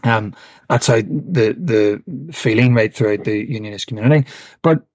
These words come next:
you know, I, I would say as a loyalist myself,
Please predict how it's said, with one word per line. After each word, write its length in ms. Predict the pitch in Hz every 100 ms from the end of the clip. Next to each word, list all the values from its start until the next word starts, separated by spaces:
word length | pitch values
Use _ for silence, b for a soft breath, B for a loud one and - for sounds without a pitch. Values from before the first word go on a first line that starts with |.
| -
you 140 | - 170
know, 220 | 151 151
I, 120 | - -
I 180 | 180 196
would 140 | 170
say 380 | - 147 139 139
as 140 | 139
a 60 | 131
loyalist 540 | 131 131 143 160 135
myself, 720 | 139 123 - 117 113 - -